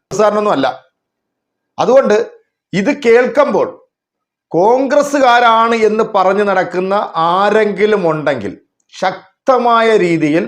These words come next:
നിങ്ങൾ ഇവൾക്കെതിരെ നടപടികൾ സ്വീകരിക്കുക, നിയമപരമായ രീതിയിലുള്ള നടപടികൾ സ്വീകരിക്കുക. അതല്ലാന്നുണ്ടെങ്കിൽ പിന്നെ ഈ രാഷ്ട്രീയ പ്രവർത്തനം നിർത്തി വേറെ വല്ല പണിക്ക് പോവുക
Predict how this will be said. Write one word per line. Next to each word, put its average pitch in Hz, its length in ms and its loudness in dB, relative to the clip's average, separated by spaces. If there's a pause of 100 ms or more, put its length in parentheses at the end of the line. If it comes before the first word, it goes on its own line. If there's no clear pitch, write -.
(400)
നിങ്ങൾ 165 260 0
ഇവൾക്കെതിരെ 165 680 -2 (300)
നടപടികൾ 147 500 -2 (100)
സ്വീകരിക്കുക, 127 420 -6 (120)
നിയമപരമായ 269 640 0 (100)
രീതിയിലുള്ള 208 420 0
നടപടികൾ 156 360 -2
സ്വീകരിക്കുക. 101 500 -12 (480)
അതല്ലാന്നുണ്ടെങ്കിൽ 196 680 0
പിന്നെ 180 180 -2
ഈ - 20 2
രാഷ്ട്രീയ 170 460 -2
പ്രവർത്തനം 160 420 -2
നിർത്തി 143 260 -6 (280)
വേറെ 139 220 2
വല്ല 156 200 2
പണിക്ക് 139 280 -4
പോവുക 147 260 0